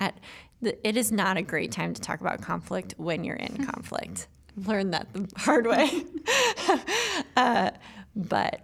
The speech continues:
Speaker 1: when you are having that conversation, to say, "Hey, when you talk to me in this tone, that's
Speaker 2: Mm.
Speaker 1: really unloving, or I feel really disrespected by that," or whatever. Um, and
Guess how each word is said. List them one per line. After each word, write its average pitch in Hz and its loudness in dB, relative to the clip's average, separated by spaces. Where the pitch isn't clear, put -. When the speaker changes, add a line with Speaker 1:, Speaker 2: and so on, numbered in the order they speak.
Speaker 1:
when 208 0
you 202 0
are - 2
having 185 -2
that - -4
conversation, 175 -4
to 175 -4
say, 170 -4
"Hey, 240 -2
when 196 0
you 254 2
talk - -10
to 214 -4
me 226 -2
in 220 -2
this 196 -4
tone, 208 -2
that's 226 -4
Speaker 2:
Mm. 226 -4
Speaker 1:
really 170 -2
unloving, 165 -4
or 170 -2
I 185 2
feel 180 -2
really 165 -4
disrespected 160 -10
by 156 -8
that," 151 -10
or 170 -2
whatever. 165 -4
Um, 165 -4
and 165 -4